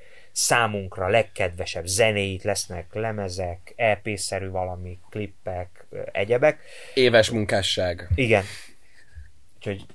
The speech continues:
Speaker 1: kezdhetjük is, mert nagyon sok mindenről fogunk beszélni. Azt hiszem, hogy egy tucat anyagot választottunk ki.
Speaker 2: De még hogyha előtte, ö, megengeded, akkor ez pont azért érdekes, mert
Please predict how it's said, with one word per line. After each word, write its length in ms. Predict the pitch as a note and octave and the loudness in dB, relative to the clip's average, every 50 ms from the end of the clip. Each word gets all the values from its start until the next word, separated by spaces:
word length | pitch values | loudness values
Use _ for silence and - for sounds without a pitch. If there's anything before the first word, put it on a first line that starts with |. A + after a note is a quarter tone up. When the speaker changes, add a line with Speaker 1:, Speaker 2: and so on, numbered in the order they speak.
| - - - - - | -18 -20 -20 -18 -6
Speaker 1:
kezdhetjük 480 | - - G#2+ - - G#2 - - G2+ - | -2 -2 -2 0 -2 -4 -4 -6 -6 -6
is, 160 | A2+ G2+ - | -6 -6 -4
mert 200 | - G#2+ G2 F#2+ | -2 -2 0 0
nagyon 360 | G#2 G#2+ G#2+ G#2+ G2+ F#2+ F#2+ | -2 -2 -4 -2 -2 -4 -4
sok 280 | F#2 - - G#2 - - | -4 -4 -6 -6 -8 -8
mindenről 420 | G2 F#2+ F#2+ F#2+ F#2 F#2 F#2+ F#2 | -8 -6 -4 -2 -2 -2 -2 -4
fogunk 240 | F2+ - F#2+ F#2+ F#2 | -4 -6 -6 -4 -4
beszélni. 400 | F#2 - - - G#2 G2 F#2 F#2+ | -2 -2 -2 -4 -4 -4 -4 -4
Azt 160 | - - G2+ - | -6 -6 -6 -4
hiszem, 180 | - - G2 | -4 -4 -6
hogy 120 | F#2+ F#2 F#2 | -6 -6 -6
egy 100 | F#2+ - - | -8 -8 -8
tucat 560 | - G#2+ G2 - - G2+ F2+ - - - - - - - - - - - - | -10 -12 -10 -8 -6 -6 -6 -6 -10 -16 -16 -16 -16 -18 -18 -18 -18 -10 -6
anyagot 580 | - G2+ G2+ G2+ F#2+ F2+ G2+ G2+ F#2+ - - | -4 -2 0 0 0 0 0 -2 -2 -2 0
választottunk 1000 | G#2 G#2 G2 G2 F#2+ F#2+ F#2 - - - - - - - - G#2+ G2+ G2 F#2 - - - | 2 4 4 6 4 2 0 -2 -4 -6 -6 -8 -8 -10 -8 -8 -6 -6 -8 -12 -14 -16
ki. 360 | - - A#2 A#2 A#2+ A#2+ B2+ - | -10 -6 -4 -2 -2 -2 -4 0
Speaker 2:
De 160 | C#3 C3+ D3 | 6 8 8
még 180 | D3 D3 D3 C#3 | 8 8 6 4
hogyha 220 | D#3 D3 - D#3 | 2 4 6 8
előtte, 600 | C#3 C#3 C#3+ C#3+ C#3 C#3+ - D3+ D3 D3 D3 C#3 - | 10 10 10 8 6 6 8 10 10 12 10 10 8
ö, 200 | C#3+ C#3 C#3+ B2+ | 8 8 8 8
megengeded, 600 | C#3+ C3+ C3 C3 C#3 C#3 C#3+ C#3+ C#3 D3 D3 C#3+ | 6 6 6 6 6 4 4 4 4 6 6 6
akkor 240 | D3 C#3+ - E3 D3+ | 4 4 6 4 4
ez 80 | D3+ | 4
pont 240 | - - F#3 F3 D3+ | 4 4 4 6 6
azért 280 | D#3 B2+ B2+ A#2 G2 - | 6 6 6 6 6 4
érdekes, 380 | B2 B2 A#2+ A#2+ C3+ C3 - | 4 4 4 2 2 2 4
mert 340 | C#3+ C#3 B2+ B2+ - - - | 6 6 6 6 4 0 -8